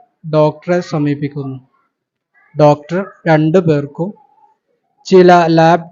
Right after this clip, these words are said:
ടെസ്റ്റുകൾ നിർദ്ദേശിക്കുന്നു. രണ്ടുപേരും ലാബിൽ പോയി ടെസ്റ്റ് ചെയ്ത് വീണ്ടും ഡോക്ടറുടെ അടുത്ത് വരുന്നു.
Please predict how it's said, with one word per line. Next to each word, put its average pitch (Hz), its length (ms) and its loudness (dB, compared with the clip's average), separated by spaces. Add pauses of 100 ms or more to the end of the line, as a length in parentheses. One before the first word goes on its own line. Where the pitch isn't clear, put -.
ടെസ്റ്റുകൾ 175 680 -4
നിർദ്ദേശിക്കുന്നു. 143 840 -6 (1000)
രണ്ടുപേരും 160 680 4 (240)
ലാബിൽ 151 500 -2
പോയി 160 540 -4 (2000)
ടെസ്റ്റ് - 320 -2
ചെയ്ത് 160 480 2
വീണ്ടും 151 580 0 (280)
ഡോക്ടറുടെ 156 680 -2 (120)
അടുത്ത് 147 360 -6
വരുന്നു. 139 440 -2